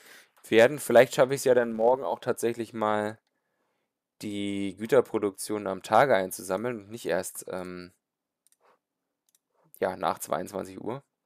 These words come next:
wie das so oft der Fall ist.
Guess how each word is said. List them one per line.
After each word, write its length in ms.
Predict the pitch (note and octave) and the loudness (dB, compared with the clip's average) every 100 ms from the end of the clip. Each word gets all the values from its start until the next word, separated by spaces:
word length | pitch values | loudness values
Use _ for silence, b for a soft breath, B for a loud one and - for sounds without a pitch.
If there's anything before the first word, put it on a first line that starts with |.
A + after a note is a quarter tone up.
| _ b b b b b b b - | _ b b b b b b b -10
wie 100 | G2+ | -4
das 380 | G2 - - | -4 -4 -10
so 180 | - F2+ | -6 -2
oft 180 | - - | -2 -2
der 80 | A#2 | -2
Fall 240 | - A2+ | 0 0
ist. 240 | C3+ - | -2 -10